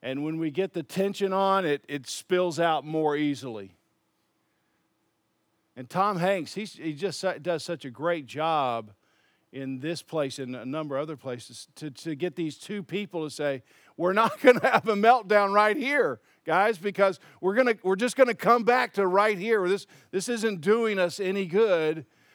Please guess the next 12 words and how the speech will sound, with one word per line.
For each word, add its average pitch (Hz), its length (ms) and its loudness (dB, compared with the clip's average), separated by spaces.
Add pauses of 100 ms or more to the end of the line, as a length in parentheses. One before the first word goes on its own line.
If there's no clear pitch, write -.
(140)
But 170 140 -8
somebody 262 580 2
at 165 120 -4
that 196 280 0
point 233 340 -4 (220)
has 196 460 -4
to 220 120 -6
step 220 440 -2
in 175 500 -2 (240)
and 170 240 -2
do 220 220 -2
something. 147 560 -2